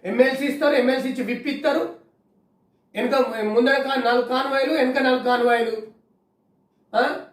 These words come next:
పోలీస్ వెహికల్స్ ఇస్తారు సైరన్తోని. ఎందుకు ఇస్తారు నీకు? ఎందుకు ఇ-, ఎందుకు ఇచ్చారు నీకు?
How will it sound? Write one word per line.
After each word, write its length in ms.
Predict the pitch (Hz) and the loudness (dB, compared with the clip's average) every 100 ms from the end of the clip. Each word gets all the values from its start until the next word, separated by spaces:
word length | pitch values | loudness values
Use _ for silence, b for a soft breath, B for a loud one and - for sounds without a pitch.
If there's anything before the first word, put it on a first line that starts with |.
| _ | _
పోలీస్ 260 | 240 254 247 | 4 4 0
వెహికల్స్ 380 | 277 277 262 269 | -2 -2 -4 -6
ఇస్తారు 360 | 247 262 262 | 0 0 2
సైరన్తోని. 560 | 233 233 247 247 233 233 233 - | 0 2 2 2 2 2 -2 -8
ఎందుకు 240 | 226 254 | -6 -4
ఇస్తారు 220 | 294 302 294 | -4 -4 -2
నీకు? 380 | 311 330 - - _ _ _ _ _ _ | -2 -4 -8 -12 _ _ _ _ _ _
ఎందుకు 220 | 190 - 285 | -6 -4 -4
ఇ-, 120 | - | -4
ఎందుకు 260 | 202 254 | -2 0
ఇచ్చారు 240 | 320 330 330 | 0 0 0
నీకు? 420 | 302 190 143 | 0 -2 -6